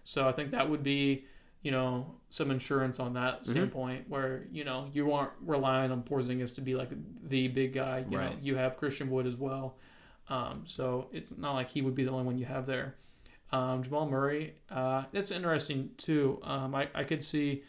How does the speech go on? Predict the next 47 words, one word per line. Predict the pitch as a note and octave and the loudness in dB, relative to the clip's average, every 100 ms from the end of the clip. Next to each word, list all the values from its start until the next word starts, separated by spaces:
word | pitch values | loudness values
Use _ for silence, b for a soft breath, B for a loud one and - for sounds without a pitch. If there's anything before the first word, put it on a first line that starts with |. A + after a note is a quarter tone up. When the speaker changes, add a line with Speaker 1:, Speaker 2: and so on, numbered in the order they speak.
| B B | B B
Speaker 1:
I | - | 0
could | D3+ | 0
also | D3+ D3+ | 0 -2
see, | D3 D3 - | -2 -2 -2
see | - D3 | -4 2
that | C#3+ C#3 | 2 2
working | C#3 C3 C3 | 0 0 -4
out | C3+ | -2
for | C#3 | -2
them | B2 | -2
as | B2 | 0
well. | C3 C3 | 2 4
I | B2+ | 4
mean, | B2+ C3+ D3+ | 2 -2 2
at | |
least | D3+ D3+ - B B - | 2 2 -2 B B -4
in | C#3 | 2
that | D3 D3+ | 2 2
standpoint, | C#3+ C3 A#3+ - | 0 0 -2 -4
he | C3 | 2
doesn't | C3 B2+ | 2 2
have | B2+ | -2
any, | B2+ B2+ B2 b b b b b _ | -2 -4 -8 b b b b b _
you | - | -8
know, | B2+ | -6
health | A#2+ D3+ D#3 | 0 0 0
concerns | - C3 C#3 C3 B2+ B2 | -2 -4 0 0 0 -2
as | B2+ B2+ | -4 -4
far | C3+ B2+ | 0 2
as, | B2 A#2+ | 0 0
like, | G#3+ - | -6 -8
you | - | -10
know, | - - - b - - - - | -8 -10 -14 b -20 -20 -20 -16
you | - | -10
know, | C#3+ - - | -8 -8 -2
alien | D3 C3+ C3 B2+ | 0 2 0 -2
injuries | C#3+ C#3+ B2+ B2 | -2 2 4 4
that | C3 | 2
he's | C3 | -2
been | B2+ B2+ | -2 0
dealing | B2+ B2+ | 0 0
with | A#2+ | -2
for | D#3 | -2
a | C#3 | 0
while. | B2 C3 D#3 b b b b | 0 -2 -4 b b b b
Um, | - B2+ B2 B2 B2 | -2 0 0 0 0
but | B2+ B2+ - | 0 0 -6